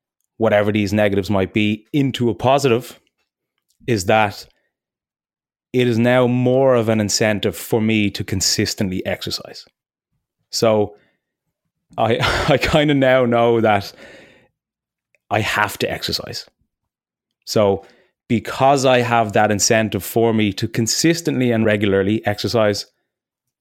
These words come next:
that's a positive. As complicated as it can seem,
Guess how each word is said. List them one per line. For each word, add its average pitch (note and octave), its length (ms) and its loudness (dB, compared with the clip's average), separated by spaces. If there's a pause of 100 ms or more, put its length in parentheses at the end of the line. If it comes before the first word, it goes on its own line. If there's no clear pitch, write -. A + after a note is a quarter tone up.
(140)
that's G#2+ 220 0
a F#2+ 40 -6
positive. E2+ 460 -4 (120)
As G#2 160 -2
complicated A2 680 -2
as F#2+ 160 -2
it A2 140 -6
can F#2+ 120 -4
seem, B2 460 -2